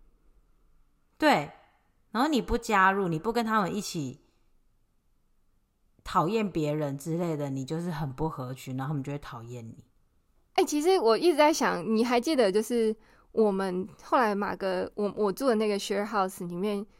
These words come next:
Speaker 2: 后来搬来的一个男的。
Speaker 1: 哎，他很经典欸。
Speaker 2: <laughs> 他就是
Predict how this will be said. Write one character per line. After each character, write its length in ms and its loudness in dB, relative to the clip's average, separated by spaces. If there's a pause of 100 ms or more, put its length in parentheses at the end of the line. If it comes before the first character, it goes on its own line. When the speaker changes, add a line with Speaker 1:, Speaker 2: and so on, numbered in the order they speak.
(280)
Speaker 2:
后 180 2
来 120 0
搬 200 -2
来 140 -2
的 120 -8
一 80 -10
个 120 -4
男 340 -8
的。 180 -12 (1800)
Speaker 1:
哎， 100 4 (380)
他 200 10
很 60 6
经 220 2
典 240 4
欸。 240 -8 (420)
Speaker 2:
<laughs> 140 4 (1120)
他 240 6
就 220 8
是 1700 2